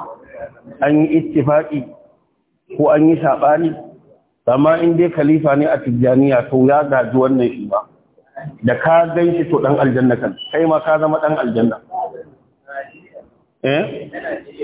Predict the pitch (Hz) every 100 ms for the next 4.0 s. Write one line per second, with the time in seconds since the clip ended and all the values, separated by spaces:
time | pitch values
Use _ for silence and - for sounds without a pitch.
0 | - - _ - - 151 160 135 143 143
1 | 123 147 - - 151 - - - _ 123
2 | 165 - - 185 196 165 208 214 240 254
3 | 240 214 202 196 180 160 165 170 139 127